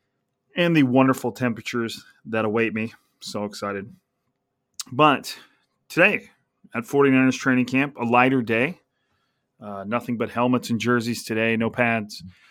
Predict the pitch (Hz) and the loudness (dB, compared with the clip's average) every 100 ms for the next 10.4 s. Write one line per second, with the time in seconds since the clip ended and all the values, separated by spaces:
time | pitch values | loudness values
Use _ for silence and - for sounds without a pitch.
0 | _ _ 120 113 113 123 - 120 139 151 | _ _ 2 4 4 2 0 2 4 4
1 | 156 156 - - - _ _ _ _ _ | 0 -4 -8 -18 -20 _ _ _ _ _
2 | _ _ - 170 156 139 123 104 - - | _ _ -12 -4 0 0 -2 -6 -14 -16
3 | - 92 127 110 165 156 143 123 135 123 | -16 -18 -18 -4 0 4 4 4 2 2
4 | 135 - 107 - 117 117 131 82 - _ | -4 -4 -8 0 0 2 -2 -8 -18 _
5 | _ _ _ _ _ _ - 113 123 120 | _ _ _ _ _ _ -10 2 6 6
6 | 123 120 120 113 _ _ _ _ _ _ | 6 4 0 -4 _ _ _ _ _ _
7 | - 131 123 120 127 123 - 127 127 127 | 0 0 2 4 4 4 0 4 4 2
8 | 117 110 104 127 120 117 117 - 123 120 | -2 -4 -2 0 2 2 0 -2 -2 -2
9 | 120 113 123 117 117 113 - 107 117 120 | -4 -6 0 2 2 -2 -8 0 2 2
10 | 110 117 120 | 4 4 2